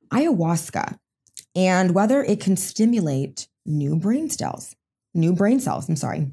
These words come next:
Scientific thought up until this point on the brain development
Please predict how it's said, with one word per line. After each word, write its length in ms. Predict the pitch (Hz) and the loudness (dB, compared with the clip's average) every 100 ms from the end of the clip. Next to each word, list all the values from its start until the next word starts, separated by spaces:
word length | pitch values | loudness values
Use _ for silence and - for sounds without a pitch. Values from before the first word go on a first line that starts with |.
| - _ _ _ _ _ - - _ _ _ _ | -10 _ _ _ _ _ -20 -20 _ _ _ _
Scientific 600 | - 262 370 359 247 - | 0 2 2 2 0 -2
thought 640 | - 185 160 - - - - | -2 -2 0 -4 -6 -8 -4
up 140 | 165 | -6
until 160 | 165 - | -4 -4
this 160 | 156 | -4
point 420 | - - 156 151 - | -6 -4 0 0 2
on 100 | 160 | 2
the 80 | 226 | 4
brain 280 | 185 170 | 4 4
development 880 | 160 151 147 143 151 151 147 151 - | 4 2 2 0 0 0 0 -4 -6